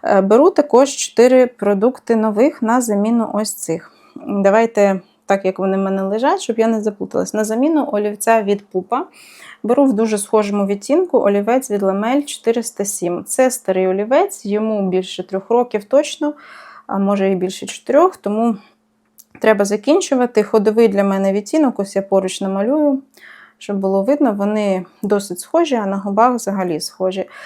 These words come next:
І це найкоротший олівець в мене, він має гелеву, м, формулу, тому ці олівці закінчуються швидко,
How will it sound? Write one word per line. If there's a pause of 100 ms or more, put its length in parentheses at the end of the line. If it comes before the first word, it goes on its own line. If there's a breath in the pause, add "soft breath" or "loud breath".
(200 loud breath)
І
це
найкоротший
олівець
в
мене,
він
має
гелеву, (240 soft breath)
м,
формулу, (180)
тому
ці
олівці
закінчуються
швидко,